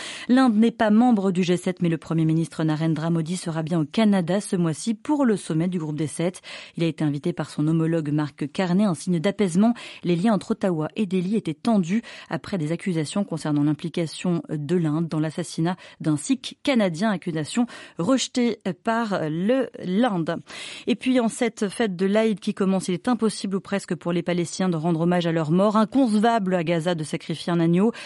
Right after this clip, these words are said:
La règne la famine et la peur. Ce vendredi, l'armée israélienne a appelé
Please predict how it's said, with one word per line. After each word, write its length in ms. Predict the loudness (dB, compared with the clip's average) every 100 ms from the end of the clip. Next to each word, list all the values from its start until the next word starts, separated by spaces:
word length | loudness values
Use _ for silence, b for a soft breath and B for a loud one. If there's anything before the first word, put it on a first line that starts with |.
| B -4
La 80 | -2
règne 240 | 0 0
la 100 | 0
famine 380 | 0 0 2 2
et 60 | 2
la 100 | -2
peur. 280 | -2 -2
Ce 100 | -2
vendredi, 360 | -2 0 0 -2
l'armée 280 | 0 2 0
israélienne 440 | 0 -2 0 2
a 60 | 2
appelé 280 | 0 -2